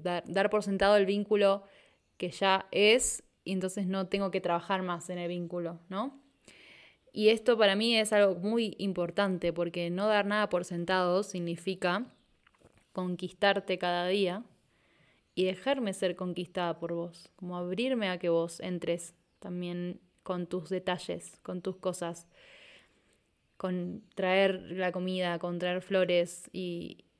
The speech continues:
y poder conectar con mi Marte para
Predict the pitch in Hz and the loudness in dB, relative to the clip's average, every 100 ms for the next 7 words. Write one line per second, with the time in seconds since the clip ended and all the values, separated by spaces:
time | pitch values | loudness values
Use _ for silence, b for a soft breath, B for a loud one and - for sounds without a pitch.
0 | _ - 190 180 175 170 170 170 185 208 | _ -6 -4 -4 -4 -4 2 2 2 2
1 | 202 185 175 190 202 202 190 180 170 170 | 0 -2 -2 -2 -2 -2 -4 -2 -4 -4
2 | 170 175 180 196 - 190 180 196 - 170 | -4 -2 -2 -4 -2 0 0 -4 -8 -4
3 | 170 165 | -4 -4